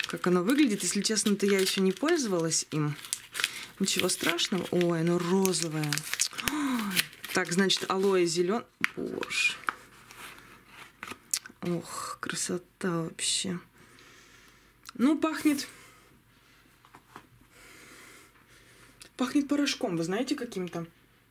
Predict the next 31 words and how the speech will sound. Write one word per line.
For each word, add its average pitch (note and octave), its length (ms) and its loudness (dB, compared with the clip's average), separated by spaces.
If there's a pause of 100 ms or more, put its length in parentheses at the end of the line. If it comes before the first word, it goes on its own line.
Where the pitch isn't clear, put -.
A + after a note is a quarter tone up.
(960)
Ну, B3+ 120 6
такое B3+ 240 4
сухое, C#4 400 2
кстати, F3+ 300 -2
оно E3+ 200 2
уже E3 180 0
у D#3+ 80 2
меня. D#3+ 320 0 (540)
Оно, G3+ 440 4
я G3+ 140 2
не G#3 120 4
вижу, F#3 240 4
где F3 180 4
здесь F3+ 180 4
дата. G3+ 480 0 (1500)
Скорее F#3+ 320 4
всего, F#3+ 220 0
она F#3+ 140 4
где-то F#3+ 240 2
написана F#3+ 580 2
на F3 60 0
таком F#3 240 -2
темном F#3 300 2
кусочке, - 540 -2
не F3+ 100 4
видно. E3 300 2 (560)
Ну, B3 80 6
такое C#4 260 4
сухенькое E3 580 2
прям, D3 340 -2 (300)
видите? G3 540 -2